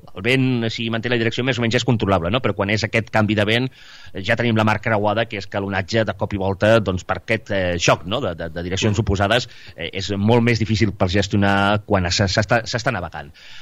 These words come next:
Demà, per cert, els núvols seran més abundants, amb algun, eh, xàfec, que, sobretot, ja al final de la jornada, encara amb xafogó.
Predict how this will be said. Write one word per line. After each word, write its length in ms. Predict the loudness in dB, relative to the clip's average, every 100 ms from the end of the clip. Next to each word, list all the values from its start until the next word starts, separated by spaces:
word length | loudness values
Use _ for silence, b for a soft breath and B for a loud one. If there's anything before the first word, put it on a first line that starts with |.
| B
Demà, 280 | 0 2 2
per 100 | 0
cert, 320 | 2 0 0 -4
els 220 | -4 -4
núvols 200 | -4 -2 0
seran 160 | 0
més 160 | 0 0
abundants, 720 | 0 0 2 2 0 -4 -4 -2
amb 160 | -2
algun, 560 | -2 0 4 6 6 4
eh, 140 | 2 -2
xàfec, 680 | 0 2 2 4 2 0 -4
que, 180 | -4 -2
sobretot, 420 | 0 4 4 6
ja 80 | 4
al 60 |
final 260 | 4 2 0
de 80 | 0
la 100 | 0
jornada, 460 | 2 2 2 2 0
encara 340 | -2 2 2
amb 100 | 4
xafogó. 500 | 2 -2 -2 0 -2